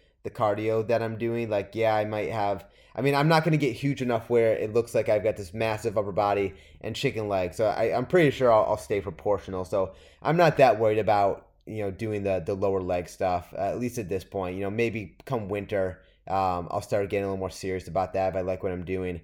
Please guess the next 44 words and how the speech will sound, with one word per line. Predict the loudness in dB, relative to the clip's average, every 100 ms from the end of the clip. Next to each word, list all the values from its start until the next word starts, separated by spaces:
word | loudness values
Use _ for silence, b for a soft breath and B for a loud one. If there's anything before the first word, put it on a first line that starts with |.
| b b b
My | 2 2
plan | 4 6 6
is | 6
really | 6 6
to, | 6 2
to | 2 -2
do | 0 2
this | 2
stuff | 2 2 4
for | 2
a | 2
year. | 2 2 2 0 b b b -2
Um, | 2 4 4 2 -2
you | 0
know, | 2
I, | 2 2
I'm | 0
gonna | 0 0
do | 0 2
it | 4
until | 2 0
next | 0 -2 -4
June | 0 0
or |
July, | 4 6 6 6 4 B B
see | -6 0 6
where | 6
I'm | 6
at. | 2 2 0
If | 0
I | 0
like | 4 4 6
it, | 6 6
if | 4
I'm | -2
making | -4 -4 -8
progress, | 2 6 6 6 6 4 -2 b b _
um, | 0 2 2 -2 -6 -2
then | 0 0
I | 0 0
will | 2 2 4 4 2
keep | -2 2
doing | 6 6
it. | 4